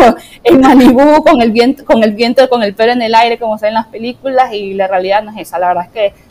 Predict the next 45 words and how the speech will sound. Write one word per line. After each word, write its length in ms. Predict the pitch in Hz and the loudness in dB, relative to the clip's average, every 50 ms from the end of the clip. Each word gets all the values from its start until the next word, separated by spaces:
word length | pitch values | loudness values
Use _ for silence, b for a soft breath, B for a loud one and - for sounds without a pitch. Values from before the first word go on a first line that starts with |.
| b - | b -8
la 100 | 202 190 | -6 -2
realidad 340 | 202 202 196 196 202 208 233 | 0 0 0 2 2 0 0
es 60 | 226 | -2
que 120 | - 254 233 | -6 -10 -8
la 200 | 208 196 180 185 | -6 -4 -4 -2
vida 160 | 202 202 202 | 0 0 0
a 20 | |
veces 180 | 214 214 226 214 | 0 -2 -6 -12
demanda 380 | 208 185 196 196 202 196 202 | -12 -12 -12 -12 -10 -10 -10
mucho 340 | 190 196 202 190 - - 190 | -10 -10 -14 -10 -4 -2 -2
obstáculo, 840 | 185 185 - - - 202 208 208 - 226 220 220 220 214 214 208 202 | -2 -2 -4 -6 -4 -2 -2 -2 -2 -4 -4 -2 -2 -2 -2 -2 -4
mucho 260 | 202 208 202 - 226 214 | -8 -10 -14 -16 -14 -12
sacrificio, 920 | - 202 202 - 175 - - 220 220 214 - - 202 196 196 202 190 - _ _ _ _ _ _ - _ _ _ _ 202 | -12 -12 -12 -14 -16 -16 -12 -12 -12 -12 -10 -8 -4 -2 -2 -2 -2 -4 _ _ _ _ _ _ -20 _ _ _ _ -12
y 260 | 202 202 190 190 - | -10 -10 -10 -8 -4
creo 200 | - 214 226 220 | -2 -2 0 0
que 80 | 240 | -2
es 80 | 240 220 | -2 0
algo 240 | 208 214 226 233 233 | 0 0 0 0 -2
que 200 | - 220 202 - B B B B B | -2 -4 -4 -4 B B B B B
es 160 | 233 294 277 | 0 2 2
un 80 | 262 | 2
proceso 460 | 233 254 240 240 254 240 269 277 262 247 | 0 -2 -2 -2 -2 -2 -2 -2 -4 -2
que 400 | 254 202 294 - 294 - - - - | -2 -2 -2 -2 -2 -4 -6 -8 -6
te 100 | 202 185 | -6 -6
toma 380 | 190 - 233 233 247 254 233 - | -4 -4 -4 -4 -4 -4 -6 -8
tiempo 440 | - 226 233 233 233 202 208 202 202 | -8 -8 -6 -6 -6 -4 -2 0 0
esto 280 | 202 202 - 214 208 | -2 -2 -6 -4 -2
de 180 | 202 196 185 190 | -2 -2 -2 -4
convertirte 540 | 190 196 196 190 190 190 - 208 190 208 226 | -6 -6 -4 -4 -4 -6 -8 -16 -16 -14 -12
en 100 | 226 208 | -8 -6
adulto 380 | 196 208 220 233 233 - 247 | -4 -4 -4 -4 -4 -4 -4
y, 240 | 226 208 202 202 - - | -4 -4 -6 -8 -10 -10
y 120 | 196 208 | -8 -8
entender 560 | 196 196 196 214 208 202 202 202 208 208 208 | -8 -6 -8 -8 -8 -8 -4 -4 -4 -4 -4
que 160 | - 247 240 _ _ _ _ _ | -6 -10 -12 _ _ _ _ _
para 200 | 208 202 202 196 | -2 -2 -2 0
lograr 320 | 202 196 190 202 208 208 | -2 -2 -2 -2 -2 -2
las 140 | 233 226 - | -4 -6 -10
cosas, 540 | - - 233 233 226 233 247 240 262 - - b b b b b b | -8 -4 -4 -4 -2 0 0 -2 -2 -2 -8 b b b b b b
así 220 | b 220 220 - 226 | b -4 -4 -4 -4
como 300 | 233 247 254 240 226 226 | -4 -4 -2 -4 -4 -6
puedes 280 | _ - 226 233 233 | _ -4 -4 -4 -4
tener 160 | 233 226 226 226 | -6 -8 -6 -6
momentos 480 | 226 226 220 220 214 214 - 240 247 247 | -6 -6 -6 -8 -10 -8 -8 -6 -6 -4
de, 240 | 220 202 196 196 | -4 -4 -4 -6